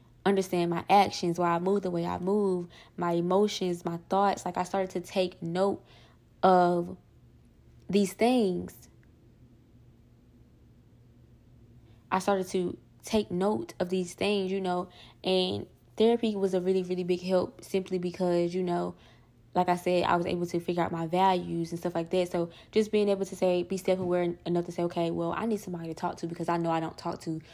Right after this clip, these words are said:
other people about what's really, really going on with me. So let me get a therapist. Like, I'm, you know, I need somebody to talk to. I gotta get this out." And so that's, that's really where I started on my journey. Like, that's, that with my self-awareness, be-, becoming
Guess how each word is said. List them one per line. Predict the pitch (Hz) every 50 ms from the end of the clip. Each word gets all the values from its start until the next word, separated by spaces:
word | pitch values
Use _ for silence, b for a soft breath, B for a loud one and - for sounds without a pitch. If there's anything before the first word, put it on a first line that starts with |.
| B B B - -
other | 180 175 170
people | 170 - 185 - 175 170
about | 170 160 165 -
what's | 170 160 -
really, | 165 170 170 170
really | 165 170 165 165
going | 160 165 165 165 165
on | 165 165
with | 156 165
me. | 160 160
So | 156 - 165 160 160 B B B B B B -
let | 170 185
me | 190 180
get | 185 165
a | 165
therapist. | - 170 170 165 170 - 160 156 -
Like, | 160 160 160 - -
I'm, | 165 170 170 175 - 180
you | 208
know, | 196 165 160 160 165 170 b b b b - - - -
I | 185
need | 196 185
somebody | - 180 175 165 156
to | 151
talk | - 190 180 - -
to. | 165
I | 165
gotta | 170 165 165
get | 160 - -
this | - 151 -
out." | 175 175 170 - - - B B B B B B B - - - - - - - - - - - - - - _ - - - - - -
And | 185 196 190
so | - 196 185 180 180 180 175 180 185 - - - - _ _ _ _ _ - - - - - - - - -
that's, | 208 214 240 262 262 - 214
that's | 185 202 208 233 240 -
really | 220 240 233 220
where | 202 190 185
I | 185
started | 180 185 - 180 180 -
on | 175 170
my | 165 165
journey. | 160 170 170 175 170 165
Like, | 165 165 170 175 170
that's, | 170 180 190 190 - -
that | - 185 190 190 - - - - - - -
with | 180 185 -
my | - 170 170
self-awareness, | 170 - 180 175 175 175 165 165 175 180 175 165 165 -
be-, | - - 175 175 - - - -
becoming | 180 180 175 - 202 190 180 175 170 175